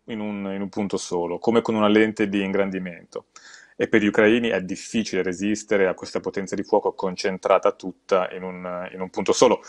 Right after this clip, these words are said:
Stiamo parlando di un fronte che è di poche decine di, di chilometri.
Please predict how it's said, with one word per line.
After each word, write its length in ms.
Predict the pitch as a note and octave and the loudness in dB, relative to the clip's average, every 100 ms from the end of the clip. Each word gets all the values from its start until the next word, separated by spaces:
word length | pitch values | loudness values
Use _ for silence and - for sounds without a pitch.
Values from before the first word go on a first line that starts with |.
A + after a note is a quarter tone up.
| - | -20
Stiamo 240 | - - F#2+ | -4 -2 4
parlando 220 | F#2+ G2+ | 4 4
di 60 | G2 | 0
un 120 | G2 | -2
fronte 500 | - A2 A2 G#2+ G2 | 0 2 2 0 -4
che 340 | - F#2 F#2+ G2+ | 0 4 4 2
è 60 | |
di 300 | F2 F2+ F2+ | -2 -8 -6
poche 300 | - F#2+ - | -4 -4 -4
decine 520 | F2+ - - F#2+ F2+ | -8 -10 -10 -8 -8
di, 340 | E2+ F2 F2 F2 | -6 -4 -4 -6
di 100 | F2+ | -8
chilometri. 500 | - F2+ E2 - | -2 -2 -2 -8